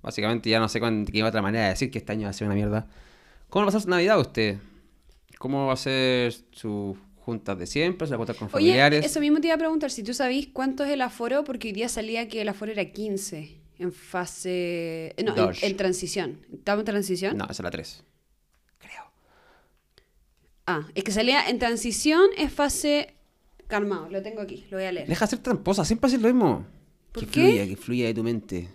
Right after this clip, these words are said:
Speaker 2: No.
Speaker 1: Miéntele a la gente,
Speaker 2: No,
Speaker 1: weón.
Speaker 2: <laughs> weón, no le quiero mentir a nadie, porque si no, te, los weones después van a estar invitando a la mitad de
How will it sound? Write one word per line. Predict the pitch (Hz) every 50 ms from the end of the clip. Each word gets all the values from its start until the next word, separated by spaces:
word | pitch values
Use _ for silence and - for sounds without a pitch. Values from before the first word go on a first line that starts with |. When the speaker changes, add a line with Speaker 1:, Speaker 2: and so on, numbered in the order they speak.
| _ _ _ - _ _ _ -
Speaker 2:
No. | - 196 196 196 190 196
Speaker 1:
Miéntele | - 156 170 - - - 123
a | 120
la | 110 107
gente, | - 147 139 - - 214 254
Speaker 2:
No, | 262 269 -
Speaker 1:
weón. | 381 - - 427 427 - 440 392 359 330 320 302 294 311 254
Speaker 2:
<laughs> | 233
weón, | - 226 240 247
no | 254 254
le | 254 254
quiero | 226 254 254 254
mentir | 240 220 208 233 240
a | 233
nadie, | 240 247 254
porque | 262 254
si | 233 247
no, | 240 247
te, | 240 240
los | 226 220 226 220 214
weones | 208 226 233 233 233
después | 233 240 226
van | 226 226
a | 233
estar | 226 233 220
invitando | 226 226 208 208 214 220 226 233 226 226
a | 226
la | 220 214
mitad | 208 208 202 220 220 233 240
de | 240 240 240 240 240 240 240 233 240 247 254